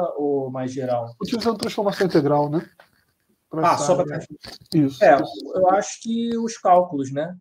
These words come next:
Speaker 1: Teria que ter terminado os cálculos. É, normalmente, por exemplo, na engenharia mecânica, seria, se, considerando, né, se fosse um aluno da engenharia mecânica,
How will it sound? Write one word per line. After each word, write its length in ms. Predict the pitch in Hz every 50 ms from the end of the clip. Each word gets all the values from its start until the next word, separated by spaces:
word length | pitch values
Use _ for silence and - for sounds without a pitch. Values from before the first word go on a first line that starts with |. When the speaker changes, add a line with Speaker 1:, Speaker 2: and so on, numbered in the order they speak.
| _ _ _ _ _ _
Speaker 1:
Teria 200 | - 139 139 147
que 60 | 147 -
ter 300 | _ 156 151 151 147 -
terminado 400 | 147 139 147 147 143 139 135 139
os 120 | 135 -
cálculos. 560 | - - 131 139 156 - - 175 175 185 185 - - _ _ _ _ _ _ _ _ _ _ _ _ _ _ _ _ _ _ _ _ _ _ _
É, 600 | 156 147 147 147 147 147 143 143 143 143 143 143 143 147
normalmente, 440 | 151 147 156 180 202 190 180 156 -
por 60 | -
exemplo, 140 | 160 156 151
na 100 | 156 160
engenharia 320 | 160 151 170 170 170 180 180
mecânica, 800 | 175 165 - - - 170 196 202 180 - - 135 135 127 131 -
seria, 380 | - - - 147 143 151 143 - -
se, 200 | - - - 147 143
considerando, 520 | - 151 143 - 165 156 151 139 131 131
né, 180 | 131 127 123 127
se 100 | - -
fosse 220 | - 143 135 - 143
um 40 | 135
aluno 200 | 135 139 139 135
da 80 | 135
engenharia 300 | 135 123 139 135 135 139 139
mecânica, 560 | 135 135 - - 131 127 127 123 - 131